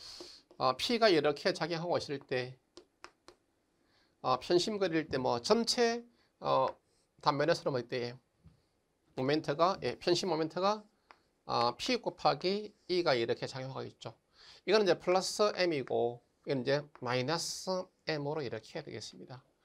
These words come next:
그렇다면 뭐 똑같은, 예, 단면에 C다 한다면은, 예, 엠씨는 L분의, 아, 피에이비에다가 마이너스에서, 예, 피이.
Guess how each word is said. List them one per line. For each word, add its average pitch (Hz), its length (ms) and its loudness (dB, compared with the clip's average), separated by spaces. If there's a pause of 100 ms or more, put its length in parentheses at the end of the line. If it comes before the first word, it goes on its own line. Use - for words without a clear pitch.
(280)
그렇다면 214 420 4
뭐 143 100 0
똑같은, 208 720 0
예, 147 140 -2
단면에 143 560 -2
C다 170 320 0
한다면은, 135 840 -4
예, 113 180 -4
엠씨는 147 720 -4 (920)
L분의, 151 640 0 (720)
아, 110 180 0
피에이비에다가 160 1300 -2 (120)
마이너스에서, 123 960 -4 (160)
예, 113 180 -8 (540)
피이. 127 560 -8